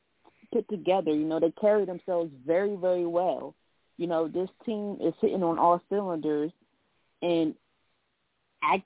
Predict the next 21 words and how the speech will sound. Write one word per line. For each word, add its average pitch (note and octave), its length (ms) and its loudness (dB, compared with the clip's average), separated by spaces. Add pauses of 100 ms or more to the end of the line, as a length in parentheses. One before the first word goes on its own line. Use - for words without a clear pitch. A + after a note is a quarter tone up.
can't B3 300 -2
really A3+ 380 0 (220)
see A#3+ 200 2
a F#3+ 80 4 (120)
team A3 340 -6 (160)
beating A3 380 2
them. C#3 300 -4 (120)
You F3 80 -2
know, F3+ 100 4
I'm F3+ 200 4
looking A3+ 260 0
down G3+ 200 0
the F#3 60 -4
list. F#3 360 -2
You E3 80 -10
look F#3+ 200 -2
at F#3+ 200 -2 (240)
teams G3 260 -4
like E3 240 4
Iowa, D#3+ 440 4
UConn, D3+ 480 -8